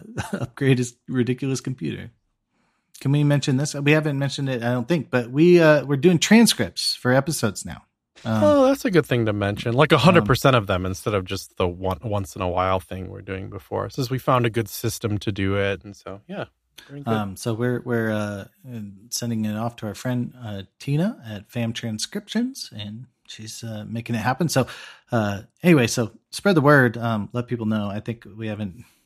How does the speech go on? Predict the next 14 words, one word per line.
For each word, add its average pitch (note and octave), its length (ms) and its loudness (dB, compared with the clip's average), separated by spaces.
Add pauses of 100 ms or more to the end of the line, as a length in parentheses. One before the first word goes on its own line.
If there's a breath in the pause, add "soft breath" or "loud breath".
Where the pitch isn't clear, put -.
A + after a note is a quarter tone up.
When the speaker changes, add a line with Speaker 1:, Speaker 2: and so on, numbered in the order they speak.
(140)
Speaker 1:
really C#3 220 4
told A2+ 220 -2
anyone, G2+ 340 -4
but, G2+ 220 -10 (220)
or G2+ 320 -12
many A#2+ 320 2
people, G#2+ 320 -10
but, G#2 200 -12 (100)
uh, G#2 240 -12
we're, A#2 200 -4
we're G#2+ 260 -12
starting B2+ 480 0
that. A2+ 260 -6
So, G2 200 -10